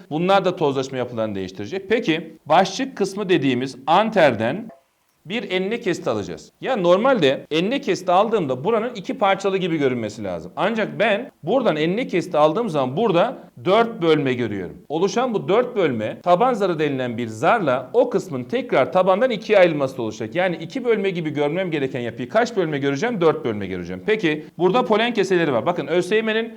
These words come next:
hastalıklarından biri de şu. Kromozom sayısını çok sormaya başlamıştı daha önceki yıllarda. Bu sene neden olmasın? Ya bakıyorum. E, çiçek iki N. Erkek organ iki N. E, başlık kısmı iki N. Polen kesesi iki N.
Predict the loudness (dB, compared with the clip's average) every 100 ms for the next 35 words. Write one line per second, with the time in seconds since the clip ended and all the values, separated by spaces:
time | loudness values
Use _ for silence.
0 | -2 0 2 0 0 0 -2 -2 -2 0
1 | 0 0 0 -2 -4 -12 -4 0 0 -2
2 | -2 -2 -2 -2 -2 -2 0 -2 0 0
3 | 2 0 -2 -8 -2 2 2 0 -4 -4
4 | -4 -4 -4 -6 -4 0 0 2 2 2
5 | -2 -6 -14 _ 2 4 6 6 4 2
6 | -6 -16 -6 -4 -4 -10 _ -14 -4 -4
7 | -2 0 2 2 -2 -14 _ -2 0 2
8 | 2 4 4 4 0 -2 -14 -4 2 2
9 | 2 -8 -20 _ -12 -4 6 6 6 0
10 | -2 -4 -2 -2 -2 -4 -14 -10 -8 0
11 | 2 2 -2 -12 _ 0 2 2 0 0
12 | 0 0 -2 -6 -16 -14 -12 -2 0 0
13 | -2